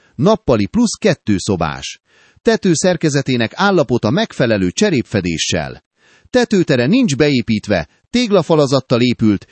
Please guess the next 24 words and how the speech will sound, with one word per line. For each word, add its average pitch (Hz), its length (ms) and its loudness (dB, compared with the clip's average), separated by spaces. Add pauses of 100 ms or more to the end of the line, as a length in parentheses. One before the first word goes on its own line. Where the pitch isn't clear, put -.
(180)
és 185 240 0
tíz 247 360 0
centiméter 143 580 0
szigetelése 135 640 -2
van 101 160 0
a 92 60 -2
háznak. 78 640 -6 (520)
Ez 143 200 0
egy 117 200 0
önálló 190 520 2
családi 147 460 0
ház, 110 420 -2 (180)
saját 208 480 0
helyrajzi 175 500 2
számban 104 420 0
rendelkezik. 92 840 -4 (440)
A 104 180 2
tulajdoni 226 500 2
lap 165 160 2
szerint 123 400 0
a 95 60 0
besorolása: 135 840 0 (280)
kivett 233 360 2
lakóház, 127 640 2